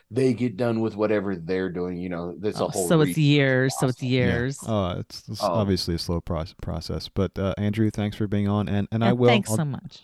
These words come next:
Speaker 3: I'll do my homework. I'll see if I can find any, uh, photography vampires for you.
Speaker 1: So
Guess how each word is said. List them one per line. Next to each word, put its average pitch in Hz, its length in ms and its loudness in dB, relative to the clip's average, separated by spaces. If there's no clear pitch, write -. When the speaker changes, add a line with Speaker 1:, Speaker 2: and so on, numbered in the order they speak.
Speaker 3:
I'll 110 100 0
do 117 140 2
my 123 140 0
homework. 104 380 0
I'll 95 100 0
see 107 140 -2
if 104 100 0
I 104 80 0
can 101 140 -2
find 98 260 0
any, 92 260 0
uh, 87 360 -4
photography 98 580 -4
vampires 87 540 -4
for 85 140 -6
you. 87 220 -2
Speaker 1:
So 151 260 0